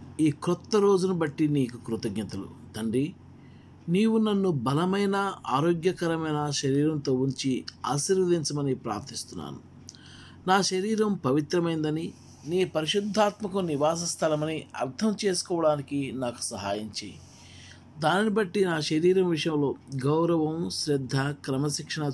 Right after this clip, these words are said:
చూపేలా నాకు మార్గనిర్దేశనం చేయి దేవా. ఎందుకంటే నా శరీరం ఆరోగ్యవంతంగా లేకుండా నేను ఈ భూమి మీద నీ పరిచర్య చేయలేను.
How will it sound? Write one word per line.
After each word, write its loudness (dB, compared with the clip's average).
చూపేలా -2
నాకు -2
మార్గనిర్దేశనం 2
చేయి 2
దేవా. -2
ఎందుకంటే 4
నా 2
శరీరం 2
ఆరోగ్యవంతంగా 2
లేకుండా 2
నేను 2
ఈ 4
భూమి 0
మీద 2
నీ 2
పరిచర్య -2
చేయలేను. 0